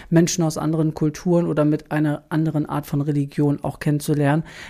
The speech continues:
weil ich dieses, ähm, ja, Miteinander einfach so wahnsinnig interessant finde. Denn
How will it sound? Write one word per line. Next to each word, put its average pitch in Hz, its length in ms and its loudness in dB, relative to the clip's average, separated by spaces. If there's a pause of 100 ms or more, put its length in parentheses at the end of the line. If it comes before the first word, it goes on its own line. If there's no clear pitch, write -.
weil 170 240 6
ich 185 140 -2
dieses, 165 580 -2
ähm, 147 460 2 (480)
ja, 165 380 -2 (160)
Miteinander 156 680 4
einfach 143 320 -4
so 139 180 -2
wahnsinnig 139 480 0
interessant 139 500 -6
finde. 139 220 -2
Denn 147 260 4